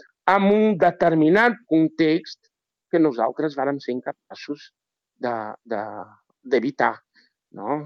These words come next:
O sigui, jo diria que el, el, aquesta...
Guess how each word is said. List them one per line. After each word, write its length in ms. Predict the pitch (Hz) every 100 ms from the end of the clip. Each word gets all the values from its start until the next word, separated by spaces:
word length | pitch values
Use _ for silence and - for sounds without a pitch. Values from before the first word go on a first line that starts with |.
| 139
O 40 |
sigui, 320 | - 113 110
jo 80 | 120
diria 300 | 117 113 139
que 160 | - 143
el, 300 | 139 131 120 - - _ _ _ _ -
el, 80 | 123 135 165
aquesta... 400 | - 160 -